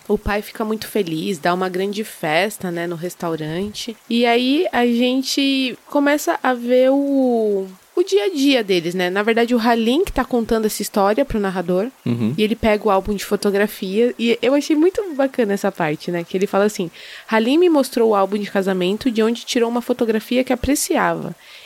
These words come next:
Speaker 1: Ele elegante, beijando a moça morena, ambos cercados por orquídeas brancas. O beijo tão esperado,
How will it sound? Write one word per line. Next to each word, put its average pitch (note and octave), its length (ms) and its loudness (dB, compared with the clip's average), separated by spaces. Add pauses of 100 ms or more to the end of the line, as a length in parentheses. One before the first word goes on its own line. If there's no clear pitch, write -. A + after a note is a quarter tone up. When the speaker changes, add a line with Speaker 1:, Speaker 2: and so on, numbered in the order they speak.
Speaker 1:
Ele G3+ 280 2
elegante, F3 680 0
beijando F#3 640 0
a C#4+ 80 0
moça A#3 560 2
morena, G3 680 2
ambos D#4 300 0
cercados A#3+ 640 -2
por - 220 -2
orquídeas C#4 640 -2
brancas. D#3+ 540 -4 (300)
O G#3 120 2
beijo A#3 460 0 (140)
tão C#4+ 180 0
esperado, D#3 760 -4